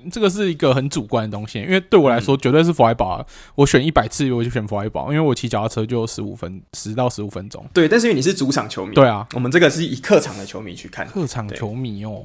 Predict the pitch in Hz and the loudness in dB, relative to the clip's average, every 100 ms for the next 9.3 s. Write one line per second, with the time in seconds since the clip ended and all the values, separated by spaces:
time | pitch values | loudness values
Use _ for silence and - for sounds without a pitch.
0 | - - 127 185 165 147 165 135 135 131 | -18 -8 -6 0 0 0 -2 0 0 2
1 | 165 127 117 - - 117 120 117 113 110 | 4 4 2 -4 -8 -6 -6 -6 -8 -10
2 | - 107 _ - - - 120 117 101 101 | -10 -14 _ -10 -8 -6 -6 -6 -8 -12
3 | 101 127 180 202 156 139 131 113 92 90 | -8 0 2 2 0 0 -2 -4 -10 -12
4 | 85 - 87 95 - - - 214 165 131 | -12 -6 -6 -6 -12 -16 2 4 4 2
5 | 160 156 156 143 123 - 95 110 92 64 | 0 2 2 0 -2 -8 -6 -6 -4 -8
6 | - _ - 175 170 147 104 92 - - | -14 _ -2 0 2 0 -2 -10 -14 -8
7 | 156 151 151 185 127 104 98 98 82 104 | -2 0 2 2 2 -6 -8 -8 -8 -8
8 | 104 101 101 - - - _ 139 117 113 | -6 -8 -10 -18 -18 -20 _ -8 -6 -8
9 | - 80 85 | -10 -10 -12